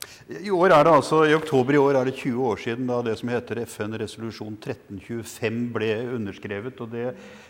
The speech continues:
eh, handler jo altså da om kvinner, fred og sikkerhet med det mål å øke representasjonen av kvinner på alle mulige beslutningsnivåer, og det er første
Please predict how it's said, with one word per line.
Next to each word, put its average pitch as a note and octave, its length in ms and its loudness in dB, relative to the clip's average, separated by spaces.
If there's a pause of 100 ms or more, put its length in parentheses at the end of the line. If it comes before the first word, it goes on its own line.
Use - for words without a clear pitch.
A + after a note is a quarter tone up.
(100)
eh, A#2+ 380 -12
handler G#2 180 -6
jo B2+ 140 -6
altså A#2 100 -8
da A2+ 80 -4
om A#2+ 80 -6
kvinner, A2+ 340 -8
fred G2+ 240 -8
og C3+ 80 -8
sikkerhet B2+ 460 -10
med B2 140 -8
det A#2 160 -6 (180)
mål A2 340 -4
å A#2+ 220 -6
øke A2 400 -4
representasjonen A2+ 1040 -8
av B2+ 140 -6
kvinner G#2+ 300 -8
på A#2 280 -12
alle G#2+ 180 -4
mulige G#2 320 -6
beslutningsnivåer, A2+ 720 -8
og A#2 40 -6
det A#2+ 80 -2
er B2 240 -4
første - 240 -6